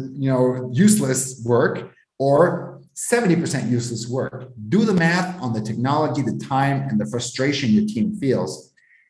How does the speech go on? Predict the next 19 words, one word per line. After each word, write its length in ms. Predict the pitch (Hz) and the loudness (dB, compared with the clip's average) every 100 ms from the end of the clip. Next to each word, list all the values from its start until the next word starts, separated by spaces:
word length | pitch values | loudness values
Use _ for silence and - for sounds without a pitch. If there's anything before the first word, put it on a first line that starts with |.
| _ | _
And 160 | 127 123 | 0 0
the 60 | |
cost 400 | 120 147 165 170 | 2 2 2 2
per 80 | 160 | 0
acquisition 600 | 135 113 107 180 - 123 | 0 0 0 2 2 0
at 120 | 117 117 | -4 -4
the 100 | 120 | -2
end 80 | |
is 80 | 117 | -2
gonna 180 | 113 110 | 0 0
be 120 | 104 | 0
less, 680 | 95 98 123 107 - - - | 0 2 2 0 -2 -6 0
even 420 | 214 254 247 214 | 4 6 6 6
though 680 | 143 127 170 - - - - - | 6 6 2 0 -6 -14 -8 -4
you're 160 | 151 | -2
paying 240 | 151 156 147 | 0 0 0
more 240 | 123 123 | 0 -2
per 140 | 139 | -4
lead. 400 | 165 208 - - | -2 -2 -2 -6